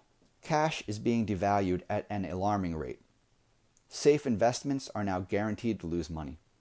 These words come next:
High-yield investments don't compensate you for the extra risks you take. Meanwhile, the legacy financial system will happily sell you financial products and services that generate less cash flow than ever,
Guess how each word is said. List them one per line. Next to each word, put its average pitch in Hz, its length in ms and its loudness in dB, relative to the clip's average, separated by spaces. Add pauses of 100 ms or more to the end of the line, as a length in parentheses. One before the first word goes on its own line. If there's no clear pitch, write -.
(580)
High-yield 135 640 6
investments 87 640 -4
don't 117 260 -6
compensate 117 580 -2
you 90 140 -4
for 95 160 -6
the 92 180 -2
extra 110 320 -4
risks - 480 -2
you 90 120 -6
take. - 300 -12 (1400)
Meanwhile, 123 640 2 (420)
the 107 100 2
legacy 139 480 4
financial 123 520 0
system 90 360 -6
will 92 180 -6 (120)
happily 135 400 2
sell 107 240 2
you 98 140 0
financial 151 460 -4
products 127 480 -4
and 101 100 -10
services 131 600 2 (360)
that 113 120 6
generate 104 440 0
less 117 300 4
cash 143 400 2
flow 117 280 4
than 98 200 -2
ever, 80 320 -6